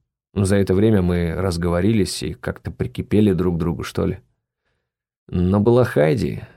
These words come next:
и я думал, мы больше не увидимся. Но случайно встретились раз, другой.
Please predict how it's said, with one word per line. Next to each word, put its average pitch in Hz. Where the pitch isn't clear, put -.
и 92
я 92
думал, 98
мы 90
больше 92
не 104
увидимся. 110
Но 95
случайно 120
встретились 131
раз, 110
другой. 90